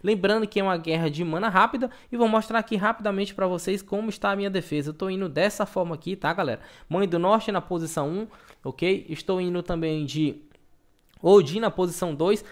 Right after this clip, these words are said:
Alfric na posição três, eu acho que é unanimidade, quem tem Alfric com certeza leva essa heroína aqui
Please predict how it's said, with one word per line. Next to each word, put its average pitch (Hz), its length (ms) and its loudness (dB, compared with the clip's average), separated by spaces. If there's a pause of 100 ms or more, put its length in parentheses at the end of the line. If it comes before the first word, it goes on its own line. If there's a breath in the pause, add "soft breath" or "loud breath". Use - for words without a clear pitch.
Alfric 208 560 2
na 196 100 2
posição 180 400 -4
três, 175 300 0
eu 165 80 2
acho 175 220 0
que 180 100 -2
é 170 60 2
unanimidade, 160 800 -2
quem 151 200 -6
tem 151 140 -6
Alfric 143 400 -4
com 156 180 -4
certeza 147 460 -4
leva 139 440 0
essa 139 360 -2
heroína 127 400 -2
aqui 139 280 -6